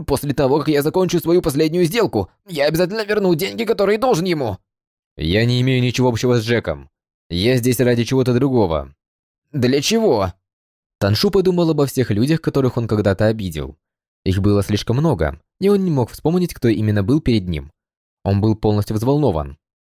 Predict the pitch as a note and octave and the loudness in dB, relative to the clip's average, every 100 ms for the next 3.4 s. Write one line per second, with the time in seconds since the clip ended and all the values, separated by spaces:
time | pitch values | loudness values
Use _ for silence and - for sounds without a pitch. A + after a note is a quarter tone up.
0 | _ _ E2 E2+ C3 - D3+ G#2+ A2 - | _ _ -2 0 2 0 0 0 -2 0
1 | A2 - D3 G2 F2+ - G2+ G2 G#2+ C3 | 0 0 0 -2 -4 0 0 0 -2 0
2 | D3 F3 E3 C#3+ G#2+ G#2 G#2+ - G#2+ G2 | 0 0 0 0 0 0 -4 0 -2 0
3 | F#2+ F2 F2 D2 | 0 0 -2 -2